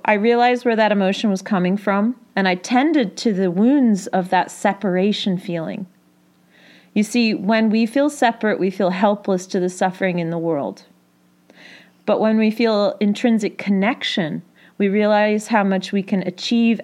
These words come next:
energetically with unconditional love. So I cho-, chose to tend to my own wounds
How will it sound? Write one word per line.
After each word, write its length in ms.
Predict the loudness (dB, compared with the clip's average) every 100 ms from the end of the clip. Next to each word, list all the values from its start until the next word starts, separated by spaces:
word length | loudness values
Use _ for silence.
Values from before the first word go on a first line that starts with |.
| 0
energetically 880 | 2 4 2 2 2 0 -2 -2 0
with 120 | 0
unconditional 720 | 0 0 0 0 -2 -4 -2
love. 320 | 0 -2 -4 _ _ _ _ -20 -20 -20
So 380 | 0 2 4 2
I 80 | -2
cho-, 400 | 0 2 4 2 -2
chose 340 | 2 4 2 0
to 100 | -6
tend 360 | 0 2 2
to 80 | 0
my 180 | 0 0
own 420 | 2 2 4 2
wounds 720 | 2 2 2 0 -2 -6 -10